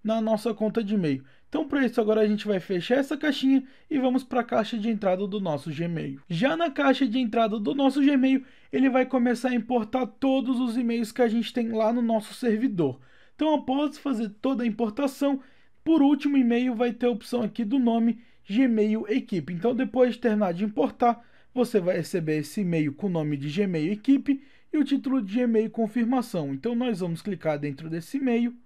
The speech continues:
E aqui dentro da mensagem ele fala das configurações que a gente fez no nosso Gmail e vai ter um link pra gente clicar e confirmar a sua solicitação. Então, basta você clicar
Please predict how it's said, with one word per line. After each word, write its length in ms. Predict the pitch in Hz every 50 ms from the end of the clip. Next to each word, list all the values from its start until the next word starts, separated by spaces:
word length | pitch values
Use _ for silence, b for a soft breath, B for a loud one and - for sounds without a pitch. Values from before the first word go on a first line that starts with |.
| - - - - _ _ - _ - - _ _ _ - - _ _ - - _ -
E 60 | 285 311
aqui 200 | 285 - - 277
dentro 360 | 247 269 262 269 247 262 269
da 100 | 240 240
mensagem 460 | 240 247 233 - 233 214 214 208 220
ele 120 | 226 233
fala 320 | 233 - - 220 220 233 233
das 280 | 196 220 226 214 220
configurações 640 | - 254 254 - - 233 240 226 208 - 226 214 208 -
que 100 | - 226
a 60 | 220
gente 180 | 214 208 -
fez 360 | - - 202 180 160 - - b b b b b b b -
no 120 | 240 247
nosso 280 | 226 220 214 214 - 262
Gmail 460 | 240 277 269 240 247 247 254 269 -
e 140 | - 294 285
vai 180 | 254 269 262 262
ter 160 | 262 - 269
um 160 | 262 240 226
link 300 | 208 202 226 247 240 -
pra 180 | 202 - 233 214
gente 300 | 185 190 185 175 - - - _ _ _ -
clicar 400 | 254 262 - - 208 220 233 b b b b b b b
e 80 | 156 208
confirmar 540 | - 269 277 269 - 277 247 233 220 208
a 20 | 208
sua 180 | 208 - 220
solicitação. 640 | 208 - 220 208 208 208 - - 240 233 - 185 165
Então, 300 | 160 160 - 262 294 277
basta 460 | 226 196 202 196 214 226 220 - -
você 260 | 226 226 220 - 254 247
clicar 420 | - 262 262 - 240 233 240